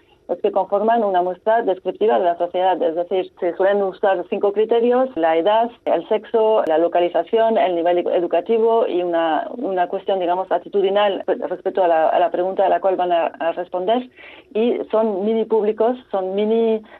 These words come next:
en la Asamblea Ciudadana que tenemos ahora en Guipúzcoa, eh, personas, la mitad son hombres, la mitad son mujeres,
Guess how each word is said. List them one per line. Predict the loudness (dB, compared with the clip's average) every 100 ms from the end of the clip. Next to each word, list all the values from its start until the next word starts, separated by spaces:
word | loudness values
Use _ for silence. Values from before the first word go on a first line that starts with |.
| -2
en | 0 2
la | 0
Asamblea | 0 0 -2 0
Ciudadana | 0 0 0 -2
que | -4
tenemos | -4 -4 -2
ahora | -2 0 2 2 2 0
en | -2
Guipúzcoa, | -2 -4 0 0 0 -4 _ -6 -4
eh, | -2 2 2 0
personas, | -2 -2 0 0 0 -2
la | -2
mitad | 0 -2 -2
son | -4
hombres, | -2 -2
la | -2
mitad | -4 -4
son | -4 -6
mujeres, | -2 0 0